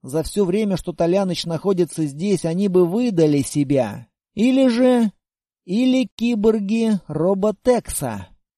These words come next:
Толяныч даже поморщился от этого предположения. Скаут Роботекса мог справиться с его бойцами. Но киборги давно вне закона. Роботекс потеряла миллиарды на судебных исках.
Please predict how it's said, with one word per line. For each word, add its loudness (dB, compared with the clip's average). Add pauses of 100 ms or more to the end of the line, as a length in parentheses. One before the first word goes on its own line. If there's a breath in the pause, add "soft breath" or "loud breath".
(340)
Толяныч 0
даже 2
поморщился 2
от -2
этого -2
предположения. 0 (340)
Скаут 2
Роботекса 2
мог 4
справиться 2
с -8
его 4
бойцами. 0 (380)
Но -2
киборги 0
давно 0
вне 0
закона. 0 (140)
Роботекс -2
потеряла 0
миллиарды 0
на -4
судебных -2
исках. -4